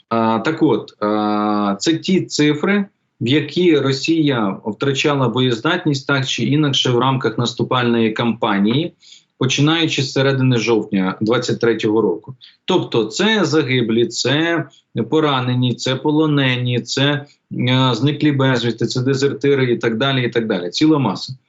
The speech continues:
Ось така цифра. Тепер дивіться: вони не будуть ніколи визнавати, що це втрати. А вони що хочуть зробити? Провести ротацію. Тобто забрати підрозділи, які на двадцять-тридцять відсотків укомплектовані з фронту,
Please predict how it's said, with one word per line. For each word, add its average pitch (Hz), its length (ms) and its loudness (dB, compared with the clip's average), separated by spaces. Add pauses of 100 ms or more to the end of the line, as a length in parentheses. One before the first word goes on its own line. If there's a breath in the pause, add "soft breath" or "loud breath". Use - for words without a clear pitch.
(120)
Ось 156 160 0
така 190 280 0
цифра. 104 480 -2 (340 soft breath)
Тепер 196 320 2
дивіться: 156 440 2
вони 147 180 2
не 190 100 4
будуть 160 320 2
ніколи 156 320 2
визнавати, 139 560 0
що 131 200 -4
це 139 160 0
втрати. 123 600 -4 (420 soft breath)
А 131 120 -2
вони 170 240 2
що 175 220 0
хочуть 135 300 -2
зробити? 113 380 0
Провести 170 480 0
ротацію. 160 640 -2 (340 soft breath)
Тобто 151 320 0
забрати 160 440 0
підрозділи, 131 640 2
які 120 260 0
на 127 120 2
двадцять-тридцять 117 760 -2
відсотків 110 520 0
укомплектовані 110 800 2
з 104 100 -6
фронту, 110 500 0